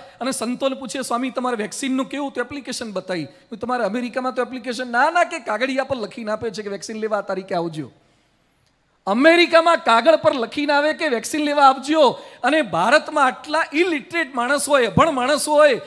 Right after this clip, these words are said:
છતાં એંશી કરોડ માણસો આખું યુરોપ ભેગું થઈને જેટલી વેક્સિન ન લે ને, એટલી તો ભારતે લઈ લીધી. અને ભારતે પોતાની બનાવેલી લીધી પાછી.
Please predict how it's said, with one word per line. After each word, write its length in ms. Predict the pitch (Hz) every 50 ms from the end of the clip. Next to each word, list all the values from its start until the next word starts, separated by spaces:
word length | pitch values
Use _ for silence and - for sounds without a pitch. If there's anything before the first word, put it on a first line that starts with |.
| - - - _ - -
છતાં 240 | 262 - 285 277
એંશી 420 | 233 208 190 180 - - - 320 311
કરોડ 380 | 226 - - 226 240 277 285
માણસો 680 | 277 240 226 226 269 285 - - 302 277 233 180 - - - - - -
આખું 440 | 220 262 254 - - - 339 339
યુરોપ 320 | 277 247 247 269 294 285 285 190
ભેગું 280 | 170 226 180 208 285 262
થઈને 240 | - 262 277 269
જેટલી 300 | 220 240 240 - 262 269
વેક્સિન 360 | 240 214 208 - - 277 269 269
ન 160 | 262 269 285
લે 140 | 302 349 359
ને, 160 | 370 330 254 160 - - - -
એટલી 220 | 208 208 - 254
તો 140 | 240 254 277
ભારતે 360 | 185 226 226 196 214 214 262
લઈ 160 | 226 180 180 180
લીધી. 500 | 175 170 170 160 151 139 123 110 104 98 _ _ _ _ _ _ _ _ _ _ _ _ _ _ _ _ _ _
અને 160 | - 254 311 302
ભારતે 420 | 226 233 220 254 277 254 - 311
પોતાની 440 | - - 247 247 - 294 311 320 294
બનાવેલી 520 | 269 - 233 247 311 320 339 339 330 330
લીધી 260 | 302 277 262 208 262
પાછી. 480 | 226 - 175 156 - - 147 131 104 _